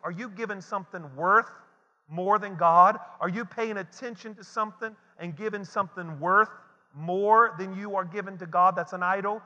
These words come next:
Or are you creating an altar? And an altar is a place where they sacrificed on, an altar was a place that they took something that was important and put it on the altar and it became a sacrifice.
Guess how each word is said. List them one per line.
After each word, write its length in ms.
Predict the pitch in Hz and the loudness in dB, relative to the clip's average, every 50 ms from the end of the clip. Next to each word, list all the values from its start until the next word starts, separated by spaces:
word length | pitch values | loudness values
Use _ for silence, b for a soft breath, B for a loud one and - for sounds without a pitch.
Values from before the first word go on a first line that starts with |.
| B B B B | B B B B
Or 140 | 165 190 196 | -6 -2 0
are 160 | 190 196 208 | 2 2 2
you 160 | 185 214 240 | 2 -2 -10
creating 440 | - - - 226 226 226 214 185 185 | -12 -14 -14 -12 -12 -10 -8 -8 -8
an 80 | 175 170 160 156 160 - | -6 -6 -6 -8 -4 0
altar? 640 | 185 220 240 254 254 - - 190 160 156 160 151 _ _ _ _ | 2 2 2 0 -2 -8 -8 -6 -6 -6 -6 -8 _ _ _ _
And 120 | 170 180 180 | -8 -6 -6
an 100 | 175 175 | -6 -4
altar 540 | - 170 190 233 269 294 - - 220 214 | -2 0 0 2 0 0 -4 -6 -10 -10
is 220 | 202 202 196 151 185 | -8 -8 -10 -10 -10
a 40 | 170 | -12
place 720 | - _ - 220 220 226 208 170 151 139 - - - _ _ _ _ _ _ | -14 _ -8 -4 -4 -4 -4 -6 -8 -12 -16 -20 -20 _ _ _ _ _ _
where 200 | 160 190 202 190 | -6 -4 -4 -4
they 160 | 165 175 175 | -4 -6 -8
sacrificed 1300 | 160 - - - - 233 214 - - - 196 165 - _ - 143 131 127 120 127 - - - - - _ _ _ _ _ _ _ _ _ _ _ _ _ _ _ _ _ _ _ _ _ _ _ _ _ _ - | -10 -12 -16 -8 -6 -4 -4 -4 -4 -6 -6 -6 -4 _ -2 0 0 0 0 -2 -6 -14 -20 -20 -20 _ _ _ _ _ _ _ _ _ _ _ _ _ _ _ _ _ _ _ _ _ _ _ _ _ _ -6
on, 380 | 180 175 165 160 156 156 143 131 _ _ _ _ _ _ _ _ _ _ _ _ _ _ _ _ _ _ 156 | -4 -2 -2 -2 -4 -6 -10 -20 _ _ _ _ _ _ _ _ _ _ _ _ _ _ _ _ _ _ -4
an 160 | 170 175 175 - - | -4 -4 -4 0 2
altar 400 | 202 233 254 277 - - 220 190 | 2 2 2 2 -2 -8 -8 -6
was 180 | 190 185 147 | -6 -6 -8
a 60 | 185 | -10
place 400 | - _ - 208 202 202 202 175 | -12 _ -8 -8 -6 -6 -8 -10
that 160 | - 196 180 160 | -10 -12 -10 -10
they 100 | 180 175 | -10 -12
took 300 | - - 226 196 - - | -12 -10 -12 -12 -12 -10
something 380 | - 233 202 185 - 196 185 | -8 -6 -6 -6 -8 -8 -8
that 120 | 185 175 165 | -8 -8 -8
was 160 | 165 147 147 | -8 -12 -12
important 640 | 160 147 - - 202 208 196 185 - - 160 156 143 b b b b | -14 -16 -14 -8 -4 -2 -2 -2 -2 -6 -12 -12 -14 b b b b
and 180 | b 156 160 - | b -8 -8 -6
put 200 | - 196 208 202 | -6 -4 -4 -2
it 120 | 196 170 | -2 -2
on 180 | 175 170 170 165 | -2 -4 -4 -4
the 120 | 160 160 | -6 -4
altar 440 | 156 170 185 175 160 160 - 160 151 | 0 2 2 2 2 0 -4 -6 -6
and 180 | 147 156 160 156 | -6 -8 -10 -12
it 80 | 147 | -12
became 320 | 143 147 - 170 165 151 147 | -14 -16 -18 -18 -18 -18 -18
a 20 | |
sacrifice. 640 | - _ 180 160 147 - 143 135 - 139 139 139 | -12 _ -2 -2 -2 -2 -6 -10 -6 -6 -6 -6